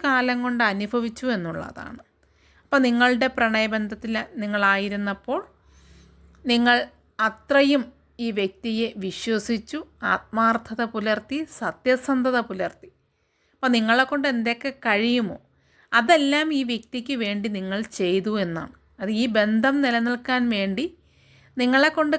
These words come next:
കഴിയുന്ന എല്ലാ കാര്യങ്ങളും നിങ്ങൾ ചെയ്തിട്ടുണ്ട് എന്ന് പറയുന്നുണ്ട്. പക്ഷെ അതൊന്നും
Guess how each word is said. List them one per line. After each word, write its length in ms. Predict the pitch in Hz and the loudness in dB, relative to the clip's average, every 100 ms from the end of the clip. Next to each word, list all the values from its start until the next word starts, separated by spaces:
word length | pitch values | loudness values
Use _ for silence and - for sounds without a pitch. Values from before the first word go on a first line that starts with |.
| 302 | 2
കഴിയുന്ന 380 | 254 247 247 262 226 | 2 2 0 0 0
എല്ലാ 240 | 214 220 254 262 | 0 -2 0 -2
കാര്യങ്ങളും 560 | 226 220 214 208 214 208 | -2 -2 -6 -6 -6 -6
നിങ്ങൾ 180 | 190 185 190 | -6 -6 -4
ചെയ്തിട്ടുണ്ട് 580 | 185 170 180 196 185 175 175 | -4 -4 -4 -4 -4 -4 -4
എന്ന് 120 | 170 - | -6 -8
പറയുന്നുണ്ട്. 480 | - - - - - _ _ _ _ _ _ | -10 -14 -18 -20 -20 _ _ _ _ _ _
പക്ഷെ 180 | 254 285 262 | 0 4 4
അതൊന്നും 420 | 226 269 277 | 4 2 2